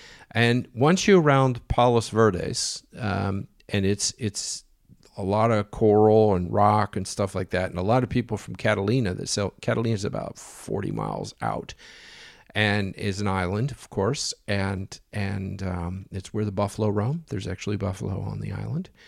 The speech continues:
Um, as a great destination for people in all the marinas along the coast to go to, to sail to. They've got, uh, you know,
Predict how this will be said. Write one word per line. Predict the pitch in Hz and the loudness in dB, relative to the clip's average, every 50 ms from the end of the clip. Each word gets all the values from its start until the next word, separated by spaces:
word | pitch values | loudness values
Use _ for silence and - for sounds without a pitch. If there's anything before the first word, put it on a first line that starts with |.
| - - - - - - - _ - | -20 -20 -20 -20 -20 -20 -20 _ -6
Um, | - 107 107 107 107 104 104 101 98 98 104 - _ _ _ _ - | -2 -2 0 0 0 0 -2 -2 -4 -6 -10 -14 _ _ _ _ -4
as | - 107 104 | -4 -2 -2
a | 113 | -4
great | 107 101 104 101 101 107 110 117 - - | -6 -4 -4 0 0 0 0 0 -4 -4
destination | - 120 113 107 - - 110 107 95 92 - - 135 | -4 -4 -4 -2 -4 -4 -4 -2 -2 -4 -4 -6 -6
for | - - 101 | -6 -6 -8
people | 92 - - - - - 101 101 - - - - | -6 -6 -6 -6 -4 -4 -4 -4 -6 -8 -8 -6
in | 101 98 98 92 | -4 -4 -4 -4
all | - 107 107 113 | -2 0 0 2
the | 131 139 | 2 2
marinas | 127 117 104 95 98 98 104 107 104 101 101 | 0 2 2 2 2 2 0 0 -2 -2 -4
along | 107 104 104 98 90 92 | -6 -6 -4 -4 -4 -6
the | 98 | -8
coast | 104 - - - 113 139 - - | -8 -6 -4 -4 -4 -4 -4 -8
to | - 104 | -8 -4
go | 104 104 95 101 | -2 -2 -2 -2
to, | 101 - - 113 117 147 180 196 | -4 -2 -2 0 0 0 -2 -4
to | 202 - - 104 | -6 -8 -8 -6
sail | - - 117 110 113 117 | -6 -4 -4 -4 -4 -4
to. | - - - 120 120 127 127 127 127 127 123 131 | -6 -6 -4 -2 0 0 0 0 0 -2 -2 -4
They've | 120 107 104 110 117 - | -4 -6 -8 -8 -10 -10
got, | - - - - - - - - | -10 -10 -10 -10 -12 -16 -16 -14
uh, | - - - - - - _ _ _ _ _ - - - - - - - - _ _ | -14 -12 -12 -12 -12 -14 _ _ _ _ _ -20 -20 -20 -20 -20 -20 -20 -20 _ _
you | - 101 | -4 -2
know, | 98 90 90 90 | -2 -2 -2 -4